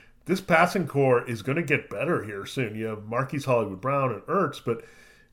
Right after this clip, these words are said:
uh, one more week without DeAndre Hopkins. You're gonna get Rondale Moore, looks like, back. You already have Greg Dortch established here.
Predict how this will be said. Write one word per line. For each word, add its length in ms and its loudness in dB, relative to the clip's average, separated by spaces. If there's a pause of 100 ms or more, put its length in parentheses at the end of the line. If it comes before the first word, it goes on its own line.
uh, 80 -4
one 240 2
more 260 6
week 400 2
without 360 4
DeAndre 340 -2
Hopkins. 560 2
You're 140 -2
gonna 200 -4
get 160 0
Rondale 400 2
Moore, 300 4
looks 160 -4
like, 220 2
back. 320 4
You 60 -2
already 160 2
have 120 -2
Greg 340 -2
Dortch 360 0
established 640 0
here. 280 -2